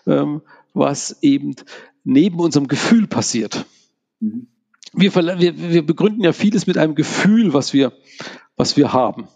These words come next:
Speaker 1: ne? Und sagen, also ich, oder weil, oder na, na, wo wir sagen, das, ja, das habe ich ja schon immer so gemacht und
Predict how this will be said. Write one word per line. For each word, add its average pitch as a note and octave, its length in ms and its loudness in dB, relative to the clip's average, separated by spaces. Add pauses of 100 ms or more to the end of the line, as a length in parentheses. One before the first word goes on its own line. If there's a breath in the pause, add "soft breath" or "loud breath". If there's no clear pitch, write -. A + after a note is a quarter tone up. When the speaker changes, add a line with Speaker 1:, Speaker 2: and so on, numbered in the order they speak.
(140)
Speaker 1:
ne? F3 100 2
Und - 160 0
sagen, C#3 240 -2
also C#3+ 300 -2
ich, C#3+ 260 -4 (480 loud breath)
oder C#3 140 2
weil, C#3+ 140 0 (120)
oder C#3 240 -2
na, C#3+ 300 -2 (360 loud breath)
na, C#3+ 840 -2
wo C#3+ 260 -2
wir C#3+ 80 2
sagen, C#3 300 -2
das, - 300 -4
ja, A#2 340 -2
das - 260 -4
habe A#2+ 140 0
ich B2 60 0
ja B2 60 0
schon D3 160 -6
immer F3 220 2
so D3 160 0
gemacht C#3+ 640 0
und C3 140 -4